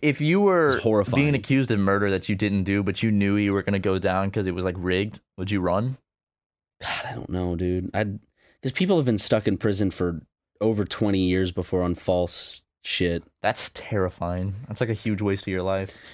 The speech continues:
Speaker 2: And I mean, say what you will about Making a Murder, but the first case with Stephen Avery, where he was actually completely innocent, he spent, what, like, thirteen years? Or how many years did he spend in prison? Eighteen,
Speaker 1: I don't
Speaker 2: thirteen,
Speaker 1: know.
Speaker 2: something like that?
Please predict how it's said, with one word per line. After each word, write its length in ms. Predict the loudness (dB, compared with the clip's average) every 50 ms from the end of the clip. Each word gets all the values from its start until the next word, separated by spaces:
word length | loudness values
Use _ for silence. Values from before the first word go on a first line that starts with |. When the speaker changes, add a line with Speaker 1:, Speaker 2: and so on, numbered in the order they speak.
| -12 _
Speaker 2:
And 100 | 0 2
I 40 | 2
mean, 400 | 4 4 4 4 4 2 0 -2
say 240 | 0 4 4 6 6
what 100 | 6 6
you 80 | 6 6
will 180 | 6 8 6
about 440 | 6 6 6 6 6 6 4 0 -4 _ _
Making 340 | 2 4 4 4 4 4 4
a 40 | 6
Murder, 400 | 6 6 6 4 4 4 2 2
but 280 | 2 2 2 2 0
the 80 | -2 -2
first 360 | 2 4 4 4 4 4 2
case 260 | 2 2 2 2 2 2
with 120 | 0 2
Stephen 320 | 2 4 4 4 4 4
Avery, 300 | 4 4 4 4 4 4
where 100 | 4 4
he 100 | 4 4
was 140 | 4 4 4
actually 300 | 4 2 2 2 0 0
completely 440 | 2 0 2 2 2 2 4 4 4
innocent, 320 | 2 2 2 0 0 0
he 60 | 0 0
spent, 320 | 0 0 0 0 2 0
what, 180 | 0 0 0 0
like, 160 | 0 -2 -2
thirteen 460 | -2 0 0 0 0 0 0 2 2
years? 300 | 4 4 4 2 2 2
Or 40 | 2
how 140 | 2 2 4
many 140 | 4 4 4
years 180 | 4 4 4
did 60 | 4 2
he 80 | 2
spend 260 | 2 2 2 4 4
in 80 | 4 2
prison? 420 | 2 2 0 0 0 -2 -4 -4 -2
Eighteen, 380 | 0 0 0 0 2 2 2 2
Speaker 1:
I 40 | 2
don't 120 | 2 2
Speaker 2:
thirteen, 180 | 2 2 2 4
Speaker 1:
know. 60 | 4
Speaker 2:
something 220 | 2 2 0 0 0
like 100 | 0 0
that? 240 | 0 0 -2 -2